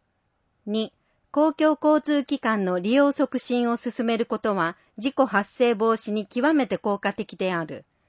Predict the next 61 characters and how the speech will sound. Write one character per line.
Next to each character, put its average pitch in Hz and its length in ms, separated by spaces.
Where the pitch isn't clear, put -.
運 294 160
転 294 240
免 277 260
許 285 140
証 240 400
を - 100
自 214 200
主 330 140
返 311 300
納 220 200
し - 100
た 202 160
高 277 220
齢 269 200
者 190 160
へ 185 80
の 170 140
支 - 180
援 226 220
は 220 140
あ 226 40
る 208 120
の 175 120
か。 139 260
今 240 260
後、 226 280
ど 285 160
の 311 100
よ 269 160
う 208 40
な 190 100
支 208 220
援 208 240
を 190 120
検 277 320
討 269 160
さ 254 120
れ 254 100
て 240 180
い 240 60
る 233 100
の 180 140
か、 160 260
市 - 180
の 269 140
見 208 280
解 196 280
を 175 100
問 170 280
う。 - 60
答 226 320
え。 165 100
一、 202 380
交 302 160
差 330 140
点 240 240
の 202 100
手 208 140
前 226 260
で 208 140
の 170 180